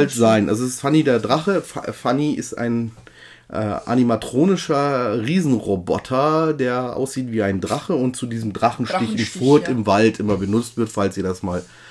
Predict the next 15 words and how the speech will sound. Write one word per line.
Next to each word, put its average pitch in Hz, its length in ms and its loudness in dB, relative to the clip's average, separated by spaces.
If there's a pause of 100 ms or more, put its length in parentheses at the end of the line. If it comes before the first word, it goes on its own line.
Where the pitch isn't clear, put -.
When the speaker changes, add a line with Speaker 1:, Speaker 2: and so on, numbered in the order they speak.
(340)
Speaker 2:
ähm, 92 360 -2 (260)
euch 92 200 -4
interessiert. 104 680 -2
Das 92 160 -4
ist, - 240 -6
äh, 92 340 -2 (140)
eine 90 280 -4
sehr 92 200 0
bayerische 90 440 -2
Tradition 95 560 -2
anscheinend 135 440 -2
dort 123 280 0 (580)
mit 95 160 -6
diesem 104 180 0
Drachenstich. 110 720 0